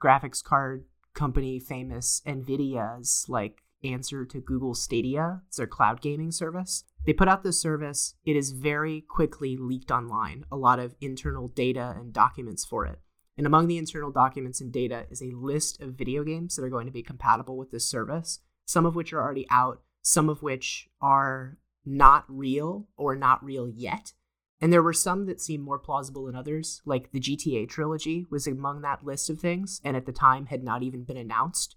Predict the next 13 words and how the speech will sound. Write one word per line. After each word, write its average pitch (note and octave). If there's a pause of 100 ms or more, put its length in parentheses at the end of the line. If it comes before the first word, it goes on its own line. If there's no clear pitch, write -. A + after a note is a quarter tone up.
And C#3+
people D#3
were D3+
like, D3+
"Oh, F3+
G C#3+
T D#3+
A E3+
trilogy, C#3
that C#3+
seems C#3+
plausible." C3 (420)
But D3+